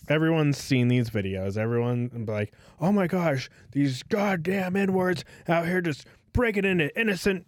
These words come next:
you know, people's businesses and stealing all their shit." And it's like, no, that, that's maybe twelve of them.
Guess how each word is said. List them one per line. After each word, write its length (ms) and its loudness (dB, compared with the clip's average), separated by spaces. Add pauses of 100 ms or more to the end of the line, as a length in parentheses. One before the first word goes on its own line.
(140)
you 80 0
know, 80 2
people's 320 0
businesses 580 0
and 100 -2
stealing 440 0
all 120 0
their 160 0
shit." 440 0 (840)
And 120 -2
it's 100 -2
like, 200 0 (340)
no, 280 2
that, 220 0
that's 480 -2
maybe 460 2
twelve 360 0
of 200 2
them. 420 -8